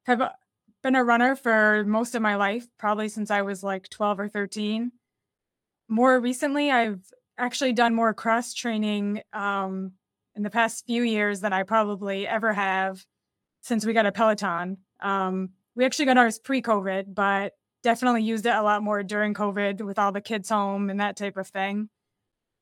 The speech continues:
Uh, so for, for the Workforce Run, I knew about this run, and a five K is a pretty manageable distance. I tend to run about five miles probably when I run, so it was a distance I probably was already training for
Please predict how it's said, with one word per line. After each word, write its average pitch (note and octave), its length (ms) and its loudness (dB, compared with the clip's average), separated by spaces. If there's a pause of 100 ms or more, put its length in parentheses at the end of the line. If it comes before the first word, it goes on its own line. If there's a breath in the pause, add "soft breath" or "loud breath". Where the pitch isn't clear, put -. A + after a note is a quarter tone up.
(320)
Uh, A3 220 4
so D#4 200 2
for, F4 380 4
for E4 160 2
the D#4 100 4
Workforce D#4 480 2
Run, C4 300 6
I B3+ 160 4
knew C4+ 180 4
about D4 240 0
this D#4+ 220 -4
run, C#4+ 260 2
and C#4+ 140 0
a A#3 60 2
five A#3+ 400 0
K A#3+ 540 0 (300)
is A3+ 140 -4
a A3+ 140 4
pretty B3 240 0
manageable A3 580 2
distance. A#3+ 720 -8 (500)
I A3+ 220 4
tend B3+ 280 0
to A#3+ 60 2
run A3+ 500 2
about G4+ 280 0
five C#4+ 180 2
miles A3 440 2
probably A3+ 240 0
when A3+ 120 0
I G#3+ 100 2
run, G3+ 280 0
so G#3 220 0
it G#3+ 80 -2
was G#3 180 -4
a G#3+ 80 -2
distance A#3 400 -8
I A3 80 2
probably G#3+ 320 0
was G3+ 160 -4
already G3+ 240 0
training G#3 400 -4
for G#3+ 480 -4